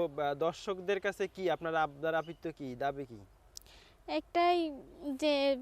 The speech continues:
Speaker 2: প্রতিবেদনের সামনে আসছি, কেউ যদি পাশে দাঁড়ায়,
Speaker 1: হুম।
Speaker 2: সারা জীবন পাশে থাকে,
Speaker 1: হুম।
Speaker 2: এইরকম,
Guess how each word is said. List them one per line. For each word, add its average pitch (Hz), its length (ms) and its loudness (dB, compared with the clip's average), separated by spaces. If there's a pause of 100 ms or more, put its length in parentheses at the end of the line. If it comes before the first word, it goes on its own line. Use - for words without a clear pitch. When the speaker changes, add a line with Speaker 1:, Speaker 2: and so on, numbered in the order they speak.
(160)
Speaker 2:
প্রতিবেদনের 269 720 0
সামনে 254 300 -4
আসছি, 269 460 -4
কেউ 262 140 2
যদি 254 300 -4
পাশে 262 360 -4
দাঁড়ায়, 233 420 -2 (240)
Speaker 1:
হুম। - 160 -12
Speaker 2:
সারা 247 300 0
জীবন 254 300 -4
পাশে 247 340 -4
থাকে, 240 360 -4 (320)
Speaker 1:
হুম। 120 100 -12 (240)
Speaker 2:
এইরকম, 262 580 -2